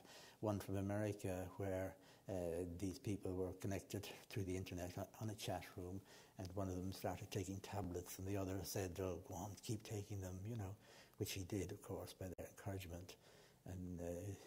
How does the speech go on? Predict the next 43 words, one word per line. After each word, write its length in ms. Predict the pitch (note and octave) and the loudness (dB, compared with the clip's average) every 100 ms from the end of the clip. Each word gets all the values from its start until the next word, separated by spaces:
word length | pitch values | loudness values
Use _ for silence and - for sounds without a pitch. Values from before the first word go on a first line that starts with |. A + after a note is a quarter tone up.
| - - | -16 -12
his 220 | - - - | -8 -4 2
family 320 | F#2+ G2 F#2 | 2 4 4
were 80 | F#2 | 2
in 80 | |
another 320 | F#2 F#2 F#2+ F#2 | 2 2 4 4
room 420 | G#2 G2 G2+ G#2 - A#2+ | 6 4 2 -2 -6 -4
in 60 | F#2+ | -2
the 80 | D#2+ | 0
house, 480 | G2+ G2 - - | 2 2 0 -2
uh, 180 | G#2 F#2+ | 2 2
watching 320 | F2+ F2 - | 2 0 -4
television, 560 | F#2 G2 F2+ G#2+ G2 F#2 - - - - | -2 0 2 2 2 -2 -8 -16 -16 -8
but 120 | - | -4
he 120 | - A2+ | 0 0
was 120 | D#2 | 0
dead 320 | D#2 G#2+ G#2 | 0 0 0
when 100 | F#2 | -2
they 80 | F#2+ | -2
got 220 | G2 G#2+ | -2 -4
to 80 | F#2 | -8
him, 180 | F2 F2+ F2+ | -8 -8 -10
you 60 | C3 | -10
see. 260 | - E2+ - - | -8 -8 -8 -14
So 220 | - G2+ G2 - - - - - | -8 -4 -4 -6 -12 -18 -4 4
those 180 | A2 | 4
kind 120 | - G#2+ | 6 4
of 80 | |
things 240 | G#2+ G2+ - - | 4 2 0 -2
happen. 320 | A2 - F#2 - G2 F#2+ | -2 -2 -6 -6 -6 -2
And 160 | F#2+ - - - - | -2 -4 -12 -6 4
while 160 | A2 | 8
we're 120 | G2 F#2+ | 10 10
very 220 | G#2+ G#2+ | 10 8
conscious 520 | - A2 - G#2 - | 6 4 6 4 6
of 280 | F#2+ F#2 F2+ | 8 8 4
cyberbullying 1000 | - A2+ G2 F#2+ F#2 A#2 B2+ A2 F2+ F#2+ | 0 4 4 4 6 12 12 12 8 2
at 120 | E2 | 0
the 80 | F2+ | 0
moment, 360 | F2+ G2 G#2+ C3+ | 0 0 0 0
which 180 | - B2 | 2 10
does 180 | A#2+ | 10
in 100 | A2 | 10
itself, 460 | G2 - C#3+ F3 | 6 6 6 6